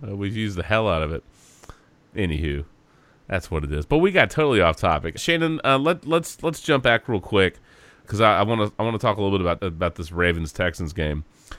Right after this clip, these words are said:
Um, obviously, we understand your frustrations with the Texans and the Colts, but any kind of wrap-up thoughts, put a little bow on it,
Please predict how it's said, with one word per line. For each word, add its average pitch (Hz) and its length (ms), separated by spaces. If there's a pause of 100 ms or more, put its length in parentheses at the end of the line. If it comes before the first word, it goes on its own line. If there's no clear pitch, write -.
(420)
Um, 85 480
obviously, 104 460
we 98 80
understand 104 380
your 95 80
frustrations 92 800
with 90 380
the 82 420 (400)
Texans 101 440
and 85 100
the 80 60
Colts, 90 460
but 90 240 (380)
any 117 140
kind 123 180
of 87 140
wrap-up 107 500
thoughts, 104 380
put - 140
a 107 40
little 104 160
bow 101 240
on 101 100
it, 98 180